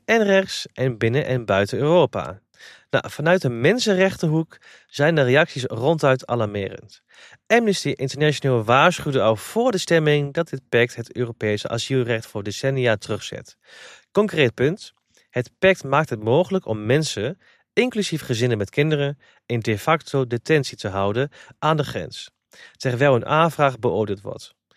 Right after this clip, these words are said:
Nou, ze mogen het E U grondgebied formeel dus niet betreden.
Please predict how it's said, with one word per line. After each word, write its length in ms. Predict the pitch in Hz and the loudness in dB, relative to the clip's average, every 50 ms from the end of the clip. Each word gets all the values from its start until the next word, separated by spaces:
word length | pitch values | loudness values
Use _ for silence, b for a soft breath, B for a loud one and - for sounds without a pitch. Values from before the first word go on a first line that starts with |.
| b b b b b b | b b b b b b
Nou, 180 | - 107 - - | -10 -8 -8 -6
ze 120 | - 127 | -6 -4
mogen 460 | 117 123 143 175 202 202 - 165 139 | -2 2 4 4 4 2 0 -4 -2
het 220 | 123 120 123 - - | -2 -2 -2 -2 -4
E 80 | 131 | -4
U 160 | - 104 120 | -4 -4 -6
grondgebied 560 | 113 - 127 180 190 185 - - 127 127 113 - | -8 -6 -2 -2 -2 -2 -4 -6 -8 -8 -8 -2
formeel 460 | - - 190 185 165 151 147 135 120 | 0 2 2 4 4 4 4 4 4
dus 140 | 113 104 95 | 2 0 -2
niet 160 | 123 135 131 | -4 -4 -4
betreden. 640 | - 127 - - 113 117 120 131 160 185 - _ | -6 -6 -2 2 4 4 4 2 0 -4 -8 _